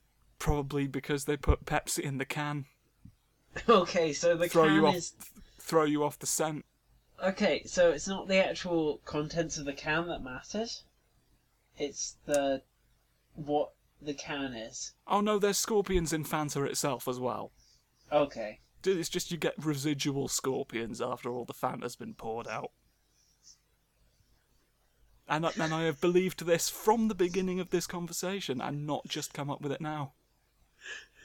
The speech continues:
Speaker 2: Just the phrase residual scorpions.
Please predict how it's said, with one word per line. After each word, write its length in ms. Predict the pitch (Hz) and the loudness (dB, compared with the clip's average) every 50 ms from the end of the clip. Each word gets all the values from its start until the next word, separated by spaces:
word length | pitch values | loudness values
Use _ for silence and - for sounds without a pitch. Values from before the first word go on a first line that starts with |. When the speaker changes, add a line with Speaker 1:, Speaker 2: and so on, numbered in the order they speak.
| - _ _ _ _ - - - - _ _ _ _ | -20 _ _ _ _ -20 -20 -20 -20 _ _ _ _
Speaker 2:
Just 320 | - - 392 392 - - - | 4 6 6 6 4 4 4
the 160 | 415 403 - - | 4 4 4 0
phrase 380 | - 381 349 349 359 349 349 | -2 2 8 10 12 12 12
residual 840 | 349 320 330 339 349 339 320 330 320 - - 302 302 294 302 311 320 311 | 10 8 8 8 8 8 6 4 2 2 0 0 -2 0 0 0 2 2
scorpions. 1080 | - - - - 277 311 320 330 320 - 277 240 254 277 220 190 185 220 208 - - | 2 2 2 2 4 4 4 2 0 -2 -4 -4 -2 -2 -4 -4 -4 -6 -8 -10 -12